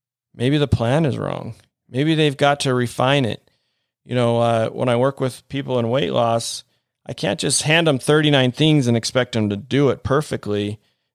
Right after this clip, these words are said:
They usually get burned out and overwhelmed within a couple of days to a week. And so, you know, we can take, uh,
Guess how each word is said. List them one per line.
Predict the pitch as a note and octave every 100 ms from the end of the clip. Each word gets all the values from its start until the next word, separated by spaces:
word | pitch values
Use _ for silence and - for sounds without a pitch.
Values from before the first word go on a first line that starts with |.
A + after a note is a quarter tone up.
| _
They | A#2
usually | A#2 C3 B2+ B2+
get | A#2 A2+ C3
burned | A#2+ A#2+ A2+
out | A2+ F2+
and | G2
overwhelmed | G#2+ G#2+ G#2+ A#2 A2
within | G#2+ G#2+ G#2+
a |
couple | G2 A2 G#2+ G2+
of | G2+
days | G#2 G#2
to | - G#2
a | G2
week. | A2+ C3 A2+
And | G#2
so, | - A#2+ G#2+ G2+ - _ _ _ _
you | B2
know, | A#2+ A2+ A2+
we | A#2 C3
can | C3
take, | A#2+ B2+ B2 B2+
uh, | A#2+ A2+ A2